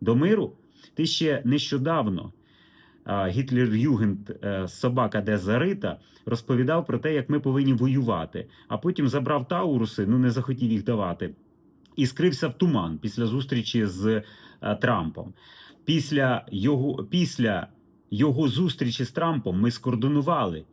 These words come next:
і будемо супроводжувати наступні кроки Україні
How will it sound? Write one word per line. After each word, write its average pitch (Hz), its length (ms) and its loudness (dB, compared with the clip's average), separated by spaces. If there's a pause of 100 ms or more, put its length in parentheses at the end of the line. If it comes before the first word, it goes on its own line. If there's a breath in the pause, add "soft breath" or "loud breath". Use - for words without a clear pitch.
(140)
і 131 100 4
будемо 139 480 4
супроводжувати 107 760 -2
наступні 104 520 -2 (100)
кроки 143 420 -2
Україні 98 800 -2